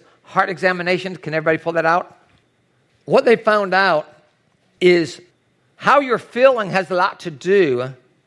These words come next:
how you're feeling has a lot to do with whether or not you're gonna give in to sin. Look at these type of things. The first one, physically exhausted, energetic, and in shape. Now, I'm not talking about over your life.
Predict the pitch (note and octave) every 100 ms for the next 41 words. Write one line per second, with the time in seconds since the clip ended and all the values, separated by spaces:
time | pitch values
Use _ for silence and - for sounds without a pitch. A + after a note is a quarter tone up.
0 | _ - G3+ G#3+ G#3 G3 D#3+ D#3+ C#3 D3+
1 | G3+ - E3 D#3+ F3 E3+ C3+ C#3+ C#3 -
2 | - _ _ _ _ D3 F3 F3+ F#3 E3
3 | E3+ F#3+ C3 D3 - - _ _ _ _
4 | _ _ _ _ _ - D3+ E3+ D3+ D3+
5 | D#3 - G3+ C3 G2 - _ _ _ _
6 | _ _ _ _ - G#3+ G#3+ D#3+ D3+ -
7 | - G2+ G2 - _ _ - - F#3+ -
8 | G2 - _ _ _ _ _ - A3+ A3
9 | A3 A3 G#3 G3+ E3 C3 F3 F3+ F3 G3+
10 | G3 - - _ _ _ _ _ E3+ G3+
11 | F#3+ F3+ F3+ F3 E3+ D3+ D3 - - E3
12 | G#3 B3+ G#3+ A#3 G#3+ G#3 - G#3 F#3 F3
13 | D#3+ D#3+ B2 F#2 - _